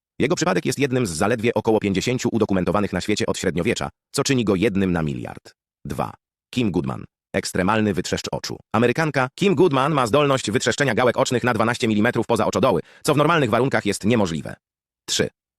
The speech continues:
Paul Carason. Człowiek niebieski. Paul Carason stał się sławny dzięki swojej niebieskiej skórze, która pojawiła się wskutek nadmiernego stosowania srebra koloidalnego. To rzadka choroba, zwana argyrią,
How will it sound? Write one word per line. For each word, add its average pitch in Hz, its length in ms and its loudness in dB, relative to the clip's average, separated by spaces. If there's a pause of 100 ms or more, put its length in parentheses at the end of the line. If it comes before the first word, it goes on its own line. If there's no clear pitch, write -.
(120)
Paul 160 180 4
Carason. 127 420 0 (400)
Człowiek 139 280 4
niebieski. 92 360 -2 (580)
Paul 180 200 4
Carason 139 440 0
stał 120 180 0
się 110 120 0
sławny 117 320 0
dzięki 95 240 -2
swojej 101 280 2
niebieskiej 98 360 0
skórze, 127 300 -2 (120)
która 175 220 0
pojawiła 120 320 2
się 113 100 -2
wskutek - 300 -2
nadmiernego 107 480 0
stosowania 104 420 -2
srebra 101 300 0
koloidalnego. 82 680 -2 (460)
To 156 160 2
rzadka 123 240 -2
choroba, 82 360 -2 (200)
zwana 113 280 0
argyrią, 98 560 0